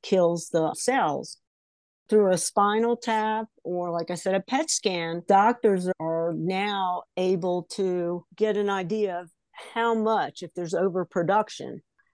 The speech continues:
amyloid plaques. And in fact, really recent, they had found a medication.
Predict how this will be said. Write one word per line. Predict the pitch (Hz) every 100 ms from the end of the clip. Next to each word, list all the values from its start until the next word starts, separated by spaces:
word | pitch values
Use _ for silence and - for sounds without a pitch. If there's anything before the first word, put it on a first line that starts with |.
| _
amyloid | 185 190 180 170 165 160
plaques. | - 196 180 143 - - - _ - -
And | 190 190
in | 196
fact, | - 285 320 226 165 - - - _ _ -
really | 170 185 226 339 330 254
recent, | 180 180 170 - 175 170
they | 180 180
had | 175
found | - 196 190
a |
medication. | 185 190 185 - 220 285 311 170 160 156